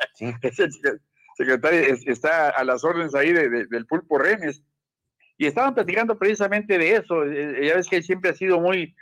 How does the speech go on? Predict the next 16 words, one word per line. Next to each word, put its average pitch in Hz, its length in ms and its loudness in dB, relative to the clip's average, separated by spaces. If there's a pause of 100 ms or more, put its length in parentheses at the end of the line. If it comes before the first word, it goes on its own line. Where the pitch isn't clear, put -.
(140)
muy 185 200 2
estudioso 175 640 2
de 156 100 4
todo 175 300 2
lo 160 120 0
que 156 140 -4
él 175 140 -4
cata, 151 380 -4
de, 131 340 -6
de 110 160 -14
lo, 120 160 -8
lo 123 160 -4
comenta 151 560 -2
y 139 60 -4
todo. 165 340 4
Y, 131 100 -8